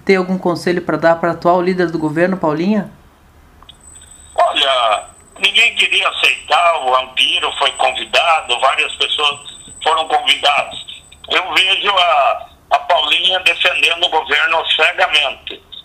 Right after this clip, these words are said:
Speaker 2: Eu acho que nós todos temos, é, uma história que tem que ser,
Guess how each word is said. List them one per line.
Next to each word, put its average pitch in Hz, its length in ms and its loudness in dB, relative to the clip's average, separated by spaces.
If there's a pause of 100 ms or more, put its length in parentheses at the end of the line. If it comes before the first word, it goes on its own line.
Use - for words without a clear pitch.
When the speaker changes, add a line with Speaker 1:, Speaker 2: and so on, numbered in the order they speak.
Speaker 2:
Eu 151 300 0
acho 156 340 0
que 175 360 2
nós 156 380 0
todos 160 460 0
temos, 175 480 0 (460)
é, 131 220 0
uma 156 240 2
história 151 560 -2
que 185 120 0
tem 175 180 0
que - 140 -4
ser, 170 580 0